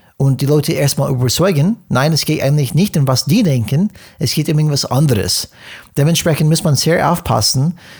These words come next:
wenn man zu lange wartet bei einer Kommunikation. Und man darf nicht unterschätzen,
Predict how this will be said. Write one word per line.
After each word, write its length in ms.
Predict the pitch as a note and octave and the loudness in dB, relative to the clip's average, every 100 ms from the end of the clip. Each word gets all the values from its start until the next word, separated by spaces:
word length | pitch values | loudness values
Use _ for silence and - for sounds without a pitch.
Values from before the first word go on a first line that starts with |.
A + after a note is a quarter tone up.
| - | -8
wenn 100 | D3 | 0
man 140 | C#3 C#3 | 0 2
zu 160 | - | 2
lange 280 | D3+ D3 D3 | 2 2 2
wartet 280 | B2+ C3+ D3 | 2 0 0
bei 80 | C#3+ | 0
einer 140 | C#3 | 0
Kommunikation. 760 | C3+ C#3+ C#3 C#3 C#3 D3 C#3 C#3 - - - _ - | 2 2 2 0 0 0 2 0 -6 -20 -20 _ -6
Und 280 | C#3 A#2+ - | -4 -4 -2
man 220 | C3 B2 | 0 0
darf 240 | C#3+ - | 0 0
nicht 200 | E3 E3+ | 0 0
unterschätzen, 800 | G3 D3+ D3 D3+ D3+ - G3+ A#3 | -2 0 0 0 0 0 0 0